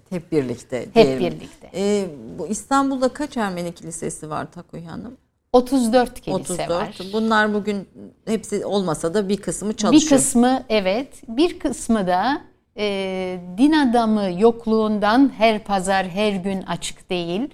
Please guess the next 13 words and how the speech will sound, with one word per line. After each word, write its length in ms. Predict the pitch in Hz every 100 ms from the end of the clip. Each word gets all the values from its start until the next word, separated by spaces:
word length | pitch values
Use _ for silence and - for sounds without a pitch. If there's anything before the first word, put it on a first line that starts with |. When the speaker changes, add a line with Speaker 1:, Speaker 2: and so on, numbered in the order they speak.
| _ _ -
Speaker 2:
Bir 160 | 269
de 120 | 277 262
o 120 | 233
semtlerde 760 | - 247 247 247 233 220 240
artık 500 | 208 202 - 247 -
Ermeni 460 | 190 202 214 233 247
kalmadığı 760 | 196 233 226 185 156 156 156 147
için, 540 | 143 - - 160 196
çok 300 | - 339 -
az 100 | 190
sayıda 580 | - - 175 165 160 160
kaldığı 520 | - 156 151 147 156 147
için, 440 | 143 - 220